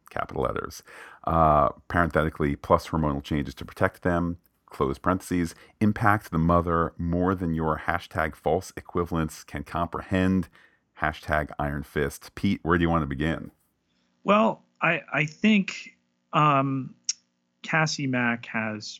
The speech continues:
Speaker 2: misunderstood the point that was made in the previous episode. Um, nobody tried to compare Bethany being pregnant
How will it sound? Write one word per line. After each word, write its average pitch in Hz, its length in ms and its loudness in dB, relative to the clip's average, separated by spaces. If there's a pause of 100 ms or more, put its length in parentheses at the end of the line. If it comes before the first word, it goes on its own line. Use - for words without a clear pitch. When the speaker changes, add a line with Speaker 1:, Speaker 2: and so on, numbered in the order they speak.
Speaker 2:
misunderstood 117 800 -2
the 107 100 -4
point 123 380 -2
that 113 160 -2
was 107 220 -4
made 110 320 0
in 101 100 -6
the 98 180 -6 (140)
previous 104 460 -2
episode. - 640 -6 (500)
Um, 113 480 0
nobody 170 400 2
tried 147 440 0
to - 120 -6
compare 113 800 -4 (640)
Bethany 139 500 2
being 117 380 4
pregnant 113 580 0